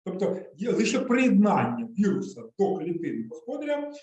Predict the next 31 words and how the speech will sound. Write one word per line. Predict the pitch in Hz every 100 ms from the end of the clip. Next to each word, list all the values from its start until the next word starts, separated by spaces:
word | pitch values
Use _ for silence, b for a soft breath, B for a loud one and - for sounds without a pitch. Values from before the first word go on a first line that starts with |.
| B
забезпечує | - 202 202 208 196 285 254 196
вже | 208
подальший | 165 170 226 220 190
стадій. | - - - - _ _ _ _ -
І | 151
цей | 208 247
процес | 277 285 269
ми | 196
можемо | 160 165 196
зупинити. | - - 190 - - - _ _ _ _ _ -
Е, | 151 151 151 -
і | 214
так, | - - -
прилип. | 240 233 175 - - _ _ _ _ _ _ -
Далі | 180 254 269 -
відбувається | 165 - 170 208 - 175
фаза | 196 190 -
проникнення. | - 190 185 - 123 - - _ _ _ -
Е, | 139
е, | 143 156 139 135 135 143
про | 143 180
це | 226
ми | 190
трошки | - - 143
пізніше | 156 170 135
будемо | 139 127 120
говорити. | - 220 285 180 180
Знову | 185 208
ж | -
таки, | - 120 135
проник-, | 160 208 226 -